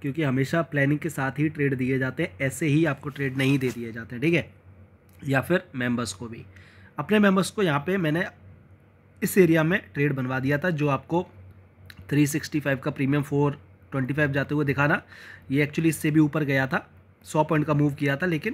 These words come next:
पहला मूव जो होता है मैं उसको ही काउंट करता हूँ। तो इसने ये लेवल्स को निकाला, यानी कि अपने डे लो को निकाला,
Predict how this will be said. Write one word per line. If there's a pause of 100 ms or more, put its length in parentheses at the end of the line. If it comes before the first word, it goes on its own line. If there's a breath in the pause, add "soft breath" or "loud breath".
(160)
पहला
मूव
जो
होता
है
मैं
उसको
ही
काउंट
करता
हूँ। (1300 loud breath)
तो
इसने
ये
लेवल्स
को
निकाला,
यानी
कि
अपने
डे
लो
को
निकाला,